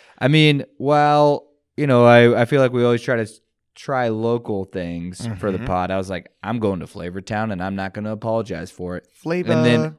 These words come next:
Speaker 1: again, Guy Fieri's done so many great things during this pandemic for restaurants,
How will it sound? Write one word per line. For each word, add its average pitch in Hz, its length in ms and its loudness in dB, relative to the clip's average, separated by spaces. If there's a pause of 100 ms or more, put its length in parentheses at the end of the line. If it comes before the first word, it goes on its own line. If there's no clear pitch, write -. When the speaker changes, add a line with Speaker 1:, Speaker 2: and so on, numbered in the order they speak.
Speaker 1:
again, 117 460 0 (460)
Guy 131 180 2
Fieri's 117 380 0
done 110 160 -4
so 113 180 -4
many 107 160 -2
great 101 320 -6
things 139 360 -2
during 107 320 0
this 101 160 -4
pandemic 98 800 -6 (200)
for 151 400 -2
restaurants, 101 880 -4